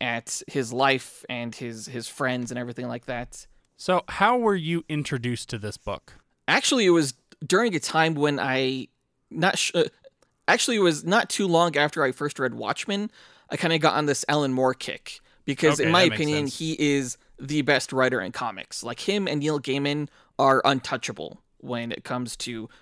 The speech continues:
Speaker 1: to storytelling, um, and, and, and plotting. It's, it's, it's, he, he is a literal genius. So I read Watchmen, I read V for Vendetta, and I saw that he had written something for Superman. So I was like, "Oh, I have to check this out." It was a quick
Speaker 2: Mm-hmm.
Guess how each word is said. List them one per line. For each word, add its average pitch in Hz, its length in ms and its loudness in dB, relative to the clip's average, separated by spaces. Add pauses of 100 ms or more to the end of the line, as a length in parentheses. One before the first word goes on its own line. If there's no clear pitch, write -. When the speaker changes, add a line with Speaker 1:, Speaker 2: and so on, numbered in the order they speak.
(100)
Speaker 1:
to 117 100 -4
storytelling, 135 880 0 (480)
um, 113 400 -6 (440)
and, 127 160 -2
and, 123 140 -6
and - 140 -10
plotting. 131 520 2
It's, - 220 -4
it's, - 500 -6
it's, - 440 -4 (1300)
he, 139 160 -4
he 175 200 2
is 151 120 8
a 151 60 6
literal 135 400 4
genius. - 640 -10
So 143 200 0
I 135 80 4
read 143 240 4
Watchmen, 151 640 2 (280)
I - 80 -8
read 131 380 4
V 135 140 -2
for 135 160 -4
Vendetta, 127 600 2 (320)
and 139 160 2
I 143 60 6
saw 185 260 4
that 165 120 4
he 156 100 -2
had 147 120 2
written 143 220 0
something 147 280 -4
for 123 120 -4
Superman. - 540 -6
So - 100 -6
I - 20 0
was 127 100 -4
like, 151 80 -6
"Oh, 170 100 4
I 139 60 6
have 127 100 0
to 135 80 -8
check 127 220 -6
this - 160 -4
out." 131 240 0 (260)
It - 60 -8
was 131 120 0
a 131 40 -2
quick 196 260 0
Speaker 2:
Mm-hmm. - 60 -14